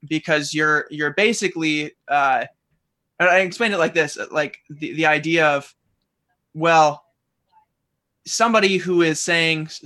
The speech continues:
uh, something truthful that actually happened that he did, you don't think he's prideful because, oh no, it's something that is true. But you talk about, um, you know, something where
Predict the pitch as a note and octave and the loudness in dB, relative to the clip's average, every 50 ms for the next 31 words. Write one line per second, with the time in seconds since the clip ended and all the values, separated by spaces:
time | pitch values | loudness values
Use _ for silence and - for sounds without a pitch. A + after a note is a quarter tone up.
0 | D3 - D3 D3 - - F3 E3+ E3+ E3 D#3+ D3+ - _ - - - A3 A3 F3 | -8 -6 -6 -6 -4 -4 -4 -2 -2 -4 -4 -6 -12 _ -12 -8 -4 -4 -4 -4
1 | - - D3+ C#3 C3 - - C#3 C3+ D3 D#3+ D#3+ - E3+ E3+ D#3+ D#3+ D#3 D3+ D3+ | -4 -6 -8 -8 -8 -8 -4 0 2 2 2 0 -2 -6 -4 -2 0 0 -2 -2
2 | D3 C#3+ C#3 C3+ C3+ - D3+ C#3 C3 C3+ A#2+ G#2 G#2 C3+ _ _ _ _ _ _ | -2 -6 -8 -8 -10 -8 -8 -6 -4 -4 -6 -6 -8 -12 _ _ _ _ _ _
3 | _ _ _ _ _ - D#3+ E3+ F#3+ F3 E3+ F3 D#3+ D#3 - C3+ C#3 - - - | _ _ _ _ _ -2 0 0 0 0 0 -4 -6 -6 -6 -10 -8 -2 0 0
4 | - D#3+ - - - - _ _ _ _ _ - C#3+ - D3 C#3 B2+ - - G3+ | 2 0 -2 -6 -18 -20 _ _ _ _ _ -14 -10 -6 -6 -6 -6 -4 -4 -2
5 | G3+ F#3 F3+ D#3 C3+ C#3 C#3 - - D3 C#3 D3+ C#3 C3 B2 - _ _ _ - | 0 0 0 -2 -2 -4 -6 -8 -12 -12 -12 -12 -14 -16 -16 -18 _ _ _ -16
6 | C3 C#3 - - - C4 A3 - - - _ _ _ _ _ _ _ _ _ _ | -14 -12 -10 -8 -6 -6 -6 -6 -8 -12 _ _ _ _ _ _ _ _ _ _
7 | _ _ _ - - - C#3+ E3 E3+ E3 - E3+ E3+ E3 - F3+ E3+ E3 - E3+ | _ _ _ -20 -20 -8 0 0 2 2 2 -2 -4 0 2 2 2 2 2 2
8 | D3+ D3+ D3+ D3+ C#3+ - - - - - _ - D3+ D3+ D3 C#3+ C#3 C3 B2+ C3 | 2 4 4 4 2 0 -6 -14 -20 -14 _ 0 2 2 2 2 0 -2 -6 -10
9 | C#3+ _ _ _ _ _ _ _ _ _ _ _ _ _ _ _ _ _ - _ | -18 _ _ _ _ _ _ _ _ _ _ _ _ _ _ _ _ _ -20 _
10 | _ _ _ _ _ _ - - E3 D#3+ C#3+ C3 B2 C3 D3+ - _ _ _ _ | _ _ _ _ _ _ -8 -4 -2 0 0 0 0 -2 -6 -12 _ _ _ _
11 | _ - _ _ _ - - - - _ _ _ _ _ _ _ _ _ _ _ | _ -20 _ _ _ -20 -20 -20 -20 _ _ _ _ _ _ _ _ _ _ _
12 | _ _ - - - F#3+ F#3 F3+ F3 F#3 F3+ E3+ E3 D#3+ D#3 D#3+ D#3+ D#3 D#3 D#3 | _ _ -8 -2 0 2 2 2 2 0 0 0 0 0 0 2 2 4 4 4
13 | D#3 D#3 D#3 D#3 | 2 2 0 -6